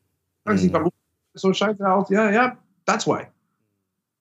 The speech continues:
Speaker 1: So, und deswegen habe ich versucht, die Leute um mich zu finden, die ein bisschen so wären, so wie ich denken und einen Film lieben und sagen so, ey,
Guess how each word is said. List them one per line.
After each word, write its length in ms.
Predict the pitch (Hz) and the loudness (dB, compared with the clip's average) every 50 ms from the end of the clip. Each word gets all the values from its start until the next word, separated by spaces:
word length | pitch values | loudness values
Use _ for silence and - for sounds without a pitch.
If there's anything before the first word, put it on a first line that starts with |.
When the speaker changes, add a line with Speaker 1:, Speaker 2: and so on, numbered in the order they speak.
| _ _ _ _ _ _ _ _ | _ _ _ _ _ _ _ _
Speaker 1:
So, 240 | - - 156 160 165 | -12 -4 0 2 2
und 380 | 147 - - 151 151 151 147 147 | 2 2 4 4 6 6 4 4
deswegen 280 | 143 143 - 165 170 175 | 2 2 2 4 4 4
habe 100 | 175 180 | 4 4
ich 60 | 175 | 4
versucht, 360 | 175 165 156 - 185 170 - | 2 2 2 2 2 2 2
die 80 | - 160 | 2 4
Leute 580 | 151 165 185 190 185 185 185 185 185 175 - - - | 4 6 6 4 4 4 4 4 2 2 -2 -6 -10
um 200 | - 156 151 147 | -6 -4 -2 0
mich 220 | 151 190 208 - | 2 2 2 2
zu 100 | - 196 | 2 0
finden, 360 | 185 - - - 165 175 190 185 | -2 0 0 2 2 4 4 4
die 180 | 180 180 175 | 4 4 4
ein 100 | 170 170 | 4 4
bisschen 180 | 165 185 175 175 | 2 0 0 0
so 200 | - 190 180 175 | 2 2 2 4
wären, 200 | 190 190 185 180 | 4 4 4 2
so 140 | 175 185 175 | 2 2 0
wie 80 | 180 | 0
ich 280 | - - 208 226 226 - | 0 0 0 -2 0 0
denken 300 | - 131 135 147 151 170 | -2 0 0 -2 -2 -2
und 160 | 170 160 160 | 0 0 0
einen 100 | 160 147 | 0 0
Film 260 | - - 208 226 220 | 4 6 6 8 8
lieben 300 | 196 139 131 127 135 156 | 6 6 6 4 4 2
und 80 | 175 160 | 2 2
sagen 200 | - 165 175 175 | 2 2 2 2
so, 80 | 156 | 2
ey, 340 | 147 170 208 196 147 123 - | 2 4 4 4 4 2 -2